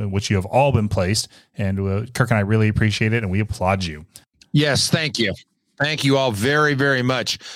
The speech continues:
Speaker 2: You know who you are.
Speaker 1: But back to this week. Uh, did you use a certain criteria?
Speaker 2: I used several, and that's what made it hard. We were talking about this before we started taping,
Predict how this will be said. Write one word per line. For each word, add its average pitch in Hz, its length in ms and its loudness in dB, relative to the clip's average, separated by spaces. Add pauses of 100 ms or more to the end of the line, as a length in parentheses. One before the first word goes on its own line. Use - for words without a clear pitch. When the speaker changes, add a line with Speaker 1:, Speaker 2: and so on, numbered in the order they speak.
Speaker 2:
You 117 160 0
know 131 180 2
who 127 60 4
you 117 220 2
are. 104 240 0 (800)
Speaker 1:
But 120 100 2
back 151 220 -2
to 156 80 2
this 175 200 2
week. 107 300 0
Uh, 120 440 0 (840)
did 135 160 0
you 143 60 2
use 165 180 4
a 151 60 2
certain 151 260 2
criteria? 147 640 0 (500)
Speaker 2:
I 165 160 -2
used 247 320 2
several, 131 640 0
and 123 80 0
that's 185 180 -2
what 180 120 0
made 156 180 2
it 151 80 2
hard. 117 480 2
We 135 160 2
were 147 80 2
talking 170 320 0
about 139 160 0
this 127 220 -2
before 143 280 0
we 139 80 4
started 117 380 0
taping, 123 480 -2